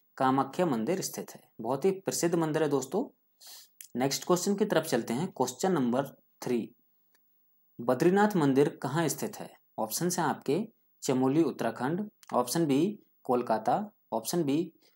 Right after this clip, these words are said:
पटना and ऑप्शन डी दिल्ली। तो क्वेश्चन नंबर थ्री का सही आंसर होगा ऑप्शन ए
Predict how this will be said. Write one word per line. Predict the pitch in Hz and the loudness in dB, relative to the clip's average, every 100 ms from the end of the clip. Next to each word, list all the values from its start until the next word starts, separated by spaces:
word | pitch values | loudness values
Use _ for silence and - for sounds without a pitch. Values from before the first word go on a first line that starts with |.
| _ _ _ _ _ _ _ - | _ _ _ _ _ _ _ -4
पटना | 113 120 127 185 - | -2 0 0 0 -2
and | 117 | -6
ऑप्शन | 113 113 - 175 | -4 -4 -2 2
डी | 139 208 - _ _ - - | 2 0 -4 _ _ -20 -10
दिल्ली। | 120 123 110 92 - - | -2 0 0 -6 -10 -16
तो | - | -6
क्वेश्चन | 131 127 196 | -4 -2 0
नंबर | 196 190 | 0 -2
थ्री | - 135 | -2 -2
का | 131 143 165 - - | 0 -2 -2 -10 -10
सही | - 120 175 | -6 -2 0
आंसर | 175 135 135 | 0 0 0
होगा | 120 113 143 190 _ _ - | 0 0 -2 -4 _ _ -2
ऑप्शन | 127 127 196 | -2 0 0
ए | 185 147 202 | 2 0 -2